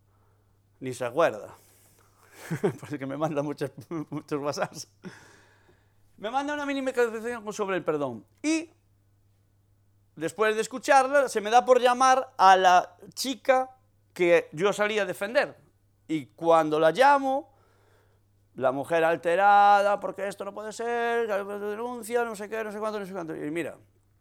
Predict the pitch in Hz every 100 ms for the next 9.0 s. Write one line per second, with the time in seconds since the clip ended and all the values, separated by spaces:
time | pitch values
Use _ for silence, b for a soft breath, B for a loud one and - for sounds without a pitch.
0 | _ _ _ _ _ - 135 170 185 190
1 | 165 175 170 170 156 160 160 156 143 156
2 | 151 165 190 180 151 147 - 131 131 _
3 | _ _ _ _ 123 139 135 - 180 185
4 | 170 185 214 - - _ _ b b b
5 | b b b - 147 180 190 190 180 165
6 | 170 196 202 196 180 160 151 - 151 170
7 | 170 - 165 160 139 135 160 151 143 147
8 | 151 143 175 - 143 127 131 110 101